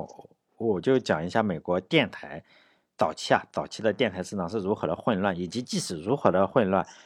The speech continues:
也没有人去管这件事情，然后慢慢的它就变得有序了。你要形成一个权威的机构，你不可能借助于下三路。呃，好，这一期节目就到这里，再见。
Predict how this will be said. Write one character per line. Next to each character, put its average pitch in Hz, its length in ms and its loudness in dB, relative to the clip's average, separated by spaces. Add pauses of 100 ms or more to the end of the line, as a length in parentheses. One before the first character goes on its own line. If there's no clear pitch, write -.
(160)
也 98 140 -6
没 92 120 0
有 117 220 8
人 82 220 -6
去 - 140 -2
管 - 300 -4
这 104 80 -6
件 104 160 2
事 107 140 -2
情， - 160 -6
然 - 140 -10
后 117 120 -4
慢 143 220 6
慢 110 160 2
的 85 180 -2 (120)
它 135 100 -4
就 156 80 4
变 196 180 4
得 151 120 4
有 87 160 0
序 - 240 -2
了。 98 160 2 (320)
你 107 160 0
要 147 260 10
形 123 260 0
成 165 160 0
一 131 80 0
个 165 120 6
权 98 340 -4
威 170 140 4
的 170 100 6
机 123 180 -4
构， 131 140 0
你 95 140 0
不 151 100 -4
可 117 160 -6
能 92 100 -4
借 110 200 2
助 110 100 -6
于 87 100 -2
下 101 240 -4
三 90 240 -8
路。 92 160 -8 (880)
呃， 95 80 -10 (1600)
好， - 280 6 (220)
这 156 120 8
一 131 60 6
期 139 160 -2
节 110 140 0
目 113 140 2
就 120 120 2
到 110 140 10
这 101 140 2
里， - 180 -6
再 123 100 -2
见。 - 340 -6